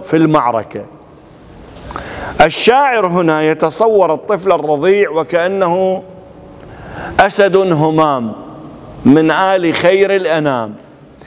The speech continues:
ينتفض ضد الظلم ويحاول أن يشارك بدمه الزكي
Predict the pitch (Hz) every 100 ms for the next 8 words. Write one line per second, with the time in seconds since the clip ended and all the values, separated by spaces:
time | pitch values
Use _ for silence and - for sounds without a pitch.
0 | - 151 180 190 - 254 220 196 127 120
1 | 110 127 214 185 165 160 127 165 202 196
2 | 190 - - - - - - - - -
3 | 143 175 180 - 214 226 185 160 139 160
4 | 165 156 - 208 185 151 127 151 220 233
5 | 220 208 190 151 180 - 170 165